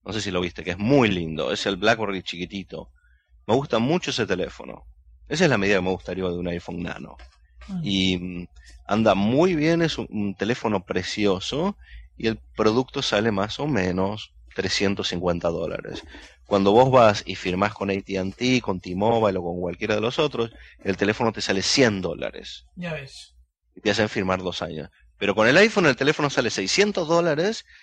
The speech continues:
Speaker 1: y tenés que fir-, y te hacen un descuento de cero y
Speaker 2: Y
Speaker 1: tenés
Speaker 2: enci-,
Speaker 1: que
Speaker 2: y encima
Speaker 1: firmar
Speaker 2: tenés
Speaker 1: dos
Speaker 2: que
Speaker 1: años.
Speaker 2: firmar dos años. Sí, sí, eso sí.
Speaker 1: Eso es lo que no, eh,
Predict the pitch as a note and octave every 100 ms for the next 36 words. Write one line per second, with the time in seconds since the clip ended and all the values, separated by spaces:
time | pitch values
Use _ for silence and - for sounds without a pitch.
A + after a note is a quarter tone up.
0 | _ - E3 G#3 F#3+ E3+ E3 F3 E3+ D#3+
1 | - - - D3 E3 D3 C#3 - D3 D3+
2 | C3 B2 A#2 - - A3+ A3 F3 G3 A3
3 | G3 G#3+ C#4 A#3+ A3 G#3 A#3 B3 B3 B3
4 | - A#3 A3 G#2+ A3+ G3+ F3+ D#3+ D#3 D3
5 | B3 G#3+ A3 A3 - G3+ D#4+ D#3+ A2 G2+
6 | G2 F#2+ F#2+ F#2